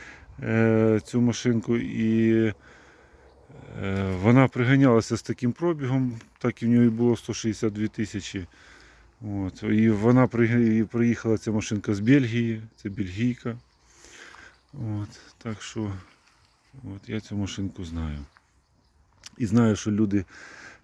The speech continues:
е, ну, її не пошкодували грошей і її хорошо обслужили.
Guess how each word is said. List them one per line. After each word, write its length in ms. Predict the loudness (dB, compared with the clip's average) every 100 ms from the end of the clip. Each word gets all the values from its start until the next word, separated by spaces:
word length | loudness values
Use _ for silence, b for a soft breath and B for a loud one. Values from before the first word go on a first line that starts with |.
| _
е, 720 | -12 -8 -4 -2 -2 -2 -4 -6 b b b b _ _ -6
ну, 240 | -2 0
її 340 | 0 2 2 2
не 160 | 2
пошкодували 600 | 0 -2 -2 2 4 4 2
грошей 440 | -2 -6 -8 -8
і 80 | -6
її 300 | -2 0 -2
хорошо 420 | 0 0 0 -2
обслужили. 540 | -6 -8 -6 -4 -4